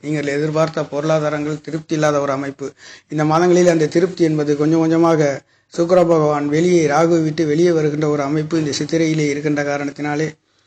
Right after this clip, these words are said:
அனைத்தும் நல்லதொரு மாற்றத்தை கன்னிராசியை பொறுத்தவரையில் பாக்கியஸ்தானம், அந்தஸ்து, உயர்வுகள்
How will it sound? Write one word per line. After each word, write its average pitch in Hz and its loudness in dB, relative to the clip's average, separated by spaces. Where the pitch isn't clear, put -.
அனைத்தும் 190 0
நல்லதொரு 175 2
மாற்றத்தை 151 -4
கன்னிராசியை 170 2
பொறுத்தவரையில் 147 -2
பாக்கியஸ்தானம், 160 -2
அந்தஸ்து, 156 -4
உயர்வுகள் 160 -4